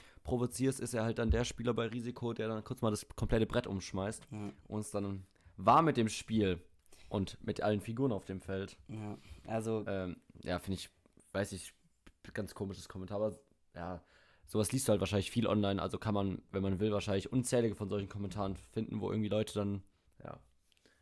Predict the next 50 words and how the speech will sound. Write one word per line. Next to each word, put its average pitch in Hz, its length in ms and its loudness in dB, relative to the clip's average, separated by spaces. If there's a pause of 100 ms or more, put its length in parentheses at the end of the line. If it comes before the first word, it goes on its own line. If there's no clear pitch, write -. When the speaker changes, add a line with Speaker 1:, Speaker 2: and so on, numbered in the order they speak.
(1040)
Speaker 2:
Ja, 104 380 -10
keine 104 220 -4
Ahnung, 101 240 -2
lass 107 160 2
Speaker 1:
Weiß 117 80 0
Speaker 2:
mal, 107 140 4
Speaker 1:
nicht. 107 140 0
Speaker 2:
la- 123 200 0
Speaker 1:
Weiß 117 160 8
nicht, 127 60 6
was 123 120 8
ich - 60 4
dazu 117 240 8
sage, 104 200 6
ist - 180 -2
ganz 92 220 0
komisch. 87 320 2
Speaker 2:
Ja, 123 60 2
lass 135 140 4
einfach, 120 400 2
äh, - 220 -10
lass 127 220 -4
einfach 110 280 0
mal, 113 280 2
äh, 110 340 -2 (180)
über 113 200 2
was, 107 200 -6 (140)
Speaker 1:
Felix, 135 240 6
Speaker 2:
was - 60 -4
Entspannteres 113 580 -2
reden. 101 240 -2
Also 104 200 -4
jetzt 110 120 0
haben 120 100 8
wir 107 100 8
schon 113 100 0
Speaker 1:
Themenwechsel. 92 100 4
Speaker 2:
wieder 110 120 2
mit 107 160 -6
sowas 104 120 4
Speaker 1:
Ja. 104 140 4
Speaker 2:
angefangen. 104 580 -8 (1300)
Speaker 1:
Ich, 120 280 4
äh, 113 160 6
weiß 131 200 4
nicht, 139 100 4
ob's - 240 -4 (100)
direkt 135 260 2
entspannter 123 560 2
ist, 98 240 2